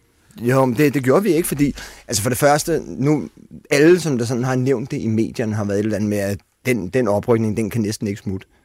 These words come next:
Altså, det er ikke særlig ofte, det er blevet nævnt, at der reelt var otte hold, som der lå med fire points afstand.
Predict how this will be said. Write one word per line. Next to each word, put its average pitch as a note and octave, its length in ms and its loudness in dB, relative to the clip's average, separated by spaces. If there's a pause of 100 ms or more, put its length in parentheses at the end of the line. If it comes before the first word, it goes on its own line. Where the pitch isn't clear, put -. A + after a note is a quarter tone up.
(240)
Altså, G2+ 180 -8
det G2+ 60 -6
er - 20 2
ikke C3 120 2
særlig C3 280 4
ofte, A#2 260 2
det B2 80 2
er G#2+ 40 2
blevet G#2 240 -2
nævnt, C#3+ 260 0
at A#2 100 2
der F#2+ 120 -6
reelt A2+ 340 0
var A#2+ 100 -2
otte A#2+ 240 0
hold, G#2+ 160 -2
som A2+ 120 -6
der G#2+ 80 -2
lå G#2+ 160 0
med G#2+ 100 -8
fire A2+ 220 0
points G#2 240 -4
afstand. E2+ 320 -12